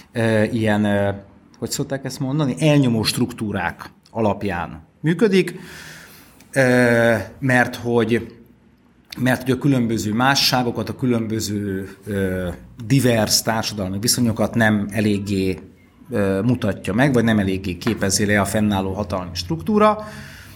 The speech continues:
És akkor ennek egyik eszköze az, hogy, ö, ö, mondom, akár közterületeken, akár az oktatásban, a gyermeknevelésben elkezdik megmásítani a múltat,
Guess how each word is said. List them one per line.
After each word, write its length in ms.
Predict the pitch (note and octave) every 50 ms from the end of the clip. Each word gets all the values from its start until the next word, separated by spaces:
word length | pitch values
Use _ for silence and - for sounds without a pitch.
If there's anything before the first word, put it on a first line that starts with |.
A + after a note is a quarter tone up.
| - -
És 80 | -
akkor 160 | E3 D#3+ F#3 F#3+
ennek 340 | G3+ G3+ F#3 F3 D#3+ D#3
egyik 320 | E3 E3 D#3 C3+ C#3 C3+ -
eszköze 600 | C3+ - - - - C3+ B2 B2 B2 A#2 A2 G2
az, 320 | F#2 F2+ - - - - - - - - - - - _ - -
hogy, 460 | - - - B2 A#2 A#2+ A#2 G2 A2
ö, 520 | A2 A2 G#2+ G#2+ G#2+ G#2 G#2 G2+ G2+ G2+ G2 F#2 F#2+ F#2+ - - _ - _ - -
ö, 560 | G#2 G#2 G#2 G2+ G2 G2 F#2+ F#2+ F#2+ F#2+ F#2+ F2 - - - - _ _ _ _ _ _ _ - - - _ _ _ _ _ _ _ _ _ _ _ _ - - _
mondom, 220 | - D#3 C#3+ C#3 D#3
akár 260 | D#3+ D#3 F3 D#3 D3
közterületeken, 920 | - D3+ C3+ - - C#3+ B2+ B2+ B2 A#2+ B2 B2 A2 A2 - A#2 A2 A2+
akár 360 | A#2+ C#3+ C#3 - C#3+ B2+ A#2+ A#2
az 120 | A2+ A2
oktatásban, 920 | A#2+ A#2 - - A2+ A2 - A#2+ A2+ A2 A2 G2 G2 G#2 A2 A2 A2 G#2+ G#2
a 40 | G#2
gyermeknevelésben 960 | G#2+ B2 B2 A#2 A2 G#2+ G#2 - G#2+ G#2+ G#2 G#2+ G#2 G#2+ G2+ F#2+ G2+ G#2+ A2+
elkezdik 480 | A#2 B2 B2 - A2 G2+ F#2 G#2+ F2+
megmásítani 800 | F2+ G2 G2+ G2+ A#2 A#2 A#2 A#2+ - - C#3+ C#3 C#3+ C#3+ D3 D3+
a 40 | D3+
múltat, 560 | D#3 D#3+ D#3+ D#3+ D#3 F3 F#3+ G3+ G3 - -